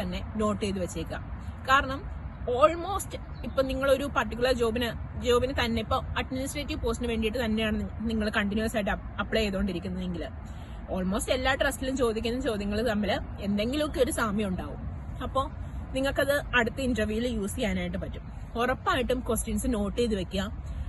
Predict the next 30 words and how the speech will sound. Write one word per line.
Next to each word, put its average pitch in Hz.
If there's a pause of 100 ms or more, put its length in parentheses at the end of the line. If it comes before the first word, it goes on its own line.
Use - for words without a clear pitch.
അടുത്ത 233
ഇന്റർവ്യൂവിന് 240
പോകുമ്പോ 220 (160)
ആ 247
ക്വസ്റ്റ്യൻസിന് 240
നല്ലൊരു 220
ആൻസേഴ്സ് 208
കണ്ടുപിടിച്ചിട്ട് 196
പോവാം. 151 (460)
ഇങ്ങനെയൊക്കെ 320
ചെയ്ത് 233
കഴിഞ്ഞാൽ 202 (540)
നിങ്ങക്ക് 240 (220)
നിങ്ങളുടെ 226 (320)
ഔട്ട്പുട്ട് 214
കുറച്ചും 214
കൂടെയൊക്കെ 226
ഒന്ന് 196
ബെറ്റർ 208
ആക്കാനായിട്ട് 180 (440)
സാധിക്കും. - (120)
അപ്പൊ 302
ഈ 311
ഒരു 349
പോയിന്റ്സ് 269
ഒക്കെ 302
ഞാൻ 247
കഴിഞ്ഞ 220
പാർട്ടിൽ 208
വിട്ടുപോയിരുന്നു, 185